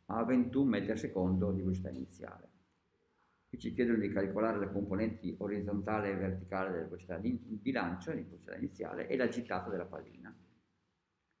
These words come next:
Qui abbiamo il ve-, il vettore velocità V zero, alfa l'angolo di lancio.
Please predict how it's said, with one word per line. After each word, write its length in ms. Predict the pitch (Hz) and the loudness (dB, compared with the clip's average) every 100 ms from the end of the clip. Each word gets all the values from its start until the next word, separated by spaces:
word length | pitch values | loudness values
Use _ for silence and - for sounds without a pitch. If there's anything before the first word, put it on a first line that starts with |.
| _ _ _ _ _ _ _ _ _ _ _ _ _ _ _ _ - _ | _ _ _ _ _ _ _ _ _ _ _ _ _ _ _ _ -20 _
Qui 80 | - | 4
abbiamo 640 | 123 104 107 98 87 - - | 6 6 4 4 0 -4 -4
il 160 | 92 95 | 0 2
ve-, 280 | 92 101 - | 2 0 -4
il 100 | 95 | -6
vettore 400 | 92 95 107 104 | -2 2 4 4
velocità 520 | 92 80 - - 135 | 4 0 -2 -4 -2
V 180 | 135 90 | -2 -4
zero, 640 | 90 95 80 160 185 - - | -2 -2 0 0 -2 -8 -6
alfa 340 | 101 104 - | -2 -2 -4
l'angolo 300 | 85 90 87 | -4 -4 -4
di 80 | 90 | -2
lancio. 600 | 120 78 - - 185 - | 0 -2 -4 -6 -6 -10